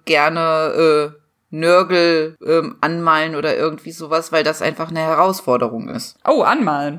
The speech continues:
Speaker 1: Ja.
Speaker 2: Wollen wir direkt zum nächsten Thema gehen?
Speaker 1: <laughs> Können wir machen.
Speaker 2: Bin, bin grad bisschen im Speed-Modus und das war so ein schöner Übergang.
Speaker 1: Ja, können wir gerne machen. Lass uns, äh, zum Anmalen gehen. Also,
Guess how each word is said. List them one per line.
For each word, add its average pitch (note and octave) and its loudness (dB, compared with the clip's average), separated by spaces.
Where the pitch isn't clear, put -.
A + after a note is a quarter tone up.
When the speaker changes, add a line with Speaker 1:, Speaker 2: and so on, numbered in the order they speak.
Speaker 1:
Ja. E3+ 2
Speaker 2:
Wollen G#3 0
wir C4+ -2
direkt G3+ -6
zum G3+ -4
nächsten B3 -4
Thema A3+ 2
gehen? G4 2
Speaker 1:
<laughs> - -4
Können C4 2
wir G4+ 2
machen. F#4 2
Speaker 2:
Bin, C4 -2
bin C4 4
grad A#3 -4
bisschen B3+ -8
im A3 -2
Speed-Modus E3+ -8
und E3+ -12
das F3+ -14
war G3 0
so G3 -6
ein G3 -4
schöner G3 -4
Übergang. D#3+ -6
Speaker 1:
Ja, A3+ 2
können C4 0
wir A#3+ 2
gerne A#3 2
machen. F#3+ -2
Lass A#3 0
uns, C4 -2
äh, A#3+ 4
zum A#3+ -4
Anmalen F3+ 2
gehen. D3+ -6
Also, F3 0